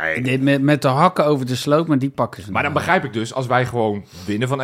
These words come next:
Speaker 3: E C, we gaan straks voorspellen, dan zijn in ieder geval, nou, twee zijn we het over eens. A Z en Twente gaan punten laten liggen.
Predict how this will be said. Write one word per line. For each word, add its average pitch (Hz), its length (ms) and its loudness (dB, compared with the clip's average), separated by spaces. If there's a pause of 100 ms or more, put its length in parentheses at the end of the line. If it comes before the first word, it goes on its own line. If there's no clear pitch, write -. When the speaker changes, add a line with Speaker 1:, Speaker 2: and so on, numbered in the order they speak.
Speaker 3:
E 139 40 -2
C, 135 80 -6
we 147 200 -2
gaan 127 140 -6
straks - 260 -8
voorspellen, 160 600 -4
dan 131 280 -4
zijn 120 180 -6
in 120 80 -8
ieder 131 140 -4
geval, 110 280 -8 (200)
nou, 82 160 -12
twee 160 220 0
zijn 123 140 0
we 104 60 -6
het 98 80 -6
over 98 140 -6
eens. 160 460 -2 (340)
A 123 80 4
Z 117 100 0 (320)
en 123 100 -2
Twente 131 300 -2
gaan 107 140 -2
punten 175 240 -2
laten 180 200 -2
liggen. 165 360 -4